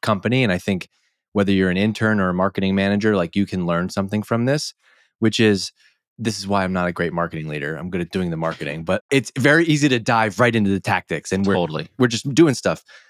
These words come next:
Speaker 1: But you have this very grounded view of, like, what's the goal, right? You said brand awareness, whatever.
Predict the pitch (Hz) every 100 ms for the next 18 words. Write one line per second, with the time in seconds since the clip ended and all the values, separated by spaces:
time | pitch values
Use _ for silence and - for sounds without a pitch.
0 | _ _ - - 117 117 110 104 - 107
1 | 107 98 101 101 90 101 90 82 80 78
2 | - - 127 123 123 107 80 90 139 -
3 | _ _ - 98 107 98 85 76 87 87
4 | 87 85 85 82 - 78 80 92